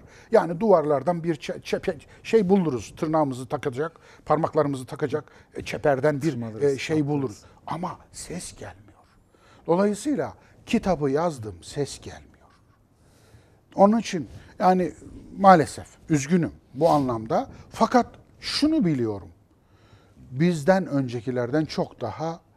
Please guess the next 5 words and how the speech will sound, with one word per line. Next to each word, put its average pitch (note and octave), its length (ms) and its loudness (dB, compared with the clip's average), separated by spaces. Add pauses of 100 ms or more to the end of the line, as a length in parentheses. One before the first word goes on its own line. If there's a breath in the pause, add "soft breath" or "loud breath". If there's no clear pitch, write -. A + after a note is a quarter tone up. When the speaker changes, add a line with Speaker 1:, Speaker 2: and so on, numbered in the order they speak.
(140)
Speaker 1:
şanslıyız, C#3 680 -8
nasipliyiz. - 680 -18 (1120)
Anlatabiliyor C#3 580 -2
muyum? C#3 200 -10 (260 loud breath)
Çünkü F#3+ 400 -4